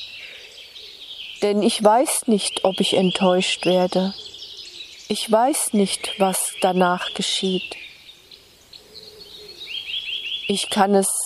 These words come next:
aber beeinflussen, indem ich jetzt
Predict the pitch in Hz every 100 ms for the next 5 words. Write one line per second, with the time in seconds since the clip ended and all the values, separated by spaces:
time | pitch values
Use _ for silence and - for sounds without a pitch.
0 | - - - - - - - - - -
1 | - - - 196 185 190 185 214 202 240
2 | 269 - 170 175 180 - 190 - - -
3 | - - - - - - _ _ - 190
4 | 185 190 190 190 - - 196 214